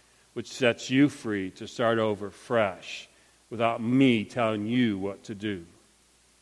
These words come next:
Forgiveness is about freedom, not continued punishment or control. We also in that series talked a little bit about the need to forgive ourselves.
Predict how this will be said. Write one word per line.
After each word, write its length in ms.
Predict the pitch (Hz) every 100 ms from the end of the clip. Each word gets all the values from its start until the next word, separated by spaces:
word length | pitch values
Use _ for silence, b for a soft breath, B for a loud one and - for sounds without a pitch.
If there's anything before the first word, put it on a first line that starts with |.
| _ _ _ _ _ _ _ _ _ _ _ _ _ _ _ _ _ _ _ _ _ _ _ _ _ _ b b b b _
Forgiveness 560 | 127 117 143 135 131
is 100 | 131
about 300 | 123 123 127
freedom, 480 | 123 139 127 101 90 - _ _ _ _ _ _ _ _ _ _ -
not 340 | 117 120 123
continued 600 | 131 123 - 127 117 107
punishment 500 | 127 113 107 - 110
or 80 | 107
control. 640 | - 98 - 104 90 90 - _ _ _ _ _ _ _ _ _ _ _ _ _ _ _ _ _ _ _ _ _ _ - b b b b b b _
We 80 | 175
also 300 | 208 226 226
in 60 | 190
that 140 | 175
series 340 | - 180 160
talked 280 | - 180 175
a 40 | 175
little 240 | 170 175
bit 140 | 170
about 440 | 160 151 156 160 160
the 60 |
need 280 | 147 160 170
to 80 | 151
forgive 400 | 147 139 156 147
ourselves. 960 | 143 131 - 156 135 104 - - -